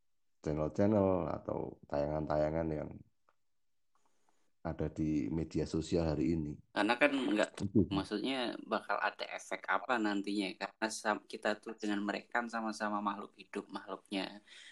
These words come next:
Speaker 2: Gusti Allah, ciptaannya Gusti Allah. Kayak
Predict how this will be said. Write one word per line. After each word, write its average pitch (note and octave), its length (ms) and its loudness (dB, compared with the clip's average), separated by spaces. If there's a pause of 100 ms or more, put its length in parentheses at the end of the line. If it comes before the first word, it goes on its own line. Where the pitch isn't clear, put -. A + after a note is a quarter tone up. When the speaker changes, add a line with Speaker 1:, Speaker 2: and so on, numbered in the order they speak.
(140)
Speaker 2:
Gusti - 320 -4
Allah, F2 320 0
ciptaannya - 560 0
Gusti - 320 -2
Allah. G#2+ 240 0 (800)
Kayak - 480 6